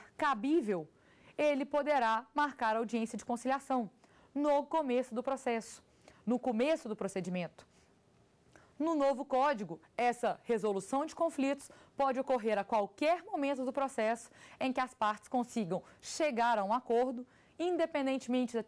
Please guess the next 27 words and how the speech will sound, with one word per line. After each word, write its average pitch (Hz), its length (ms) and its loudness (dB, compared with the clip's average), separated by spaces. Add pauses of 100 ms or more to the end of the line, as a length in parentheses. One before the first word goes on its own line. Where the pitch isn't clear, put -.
já 233 80 0
ter 226 160 -4
sido 202 200 -8
proferido 202 420 -2
sentença 196 540 -6 (260)
ou 330 180 2
não, 277 300 0 (1000)
cabendo 247 600 0
ao 269 240 4
judiciário 202 640 0
e - 20 2
aos 196 120 0
demais 233 440 0
sujeitos 180 440 -4
do 196 80 -4
processo 220 560 -2 (320)
incentivar 294 880 0 (240)
essa 233 280 0
resolução 220 520 0
alternativa 202 640 -2
de - 80 -16
conflitos 262 560 -2 (300)
a 311 120 2
todo 254 380 0 (180)
e 285 160 2
qualquer 277 400 0
momento. 247 540 -2